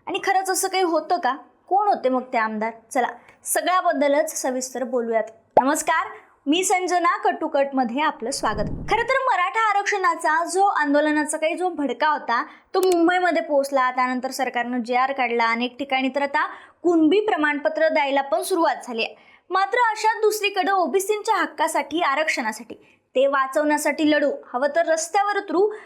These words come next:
असं म्हणणाऱ्या छगन भुजबळांनी नुकताच एक विधान केले, ज्यामुळं पुन्हा एकदा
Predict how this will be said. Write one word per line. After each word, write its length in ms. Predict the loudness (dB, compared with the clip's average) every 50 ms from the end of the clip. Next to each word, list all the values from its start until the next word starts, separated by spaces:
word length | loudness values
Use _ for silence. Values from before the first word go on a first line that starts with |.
| -18 _ -4
असं 260 | -2 -2 0 0 0
म्हणणाऱ्या 500 | 0 0 0 0 0 0 2 0 0 0 -2
छगन 300 | 0 0 2 2 4 2
भुजबळांनी 500 | 2 2 2 0 0 0 0 0 0 0
नुकताच 500 | 0 0 -2 -4 -2 -2 -2 -2 -2 -6
एक 80 | -10 -6
विधान 360 | -2 -2 0 2 2 0 0
केले, 200 | -2 -2 -4 -6 -6 -6 -10 -20 -20 -20 -20 -8 -6 -2
ज्यामुळं 520 | 0 0 0 0 0 2 2 2 0 0
पुन्हा 320 | 0 0 2 4 4 2 2
एकदा 340 | 0 0 0 0 0 0